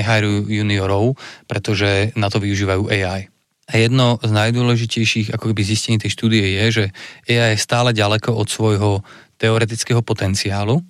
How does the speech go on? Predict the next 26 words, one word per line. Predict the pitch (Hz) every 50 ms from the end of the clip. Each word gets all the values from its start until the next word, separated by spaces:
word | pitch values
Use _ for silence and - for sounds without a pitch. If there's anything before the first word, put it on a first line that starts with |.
| - - - - - - _ _
že | - - 107 98
reálne | 101 120 123 127 131 123 113 110 - _ _ _ _ -
pokrytie | - 120 - - 120 110 104 - 110 107
predstavuje | - - 110 - - 113 104 107 107
len | 101 104 98
zlomok | 98 104 104 113 120 117 110 -
toho, | - 113 107 113
čo | 107 - 110
by | 101 107 104 95 - - - - _ _ -
bolo | - 104 98 98 95
technicky | - 120 - - 131 127 - - 131
možné. | 113 104 95 95 101 98 98 101 110 131 160 185 185 - _ _ _ _ _ _ -
Čo | - - 123
to | - 139
znamená, | 120 113 117 110 110 110 113 117 120 127 135 143 143 135
je | 117 104 101 98
to, | - - 110 113 120 117 - 110
že | 110
vlastne | 104 104 101 - 110
teraz | 107 113 110 107 104
sme | 107
len | 104 107 104 104 104 107 101
na | 107
úplnom | 110 113 113 - 120 113 110 101
začiatku | 95 95 - - - 95 98 - - - 131 156 170 - _ _ _ _ _ _ _ _ _ _ _ _ _ _ _
a | - 104 98 95 92 92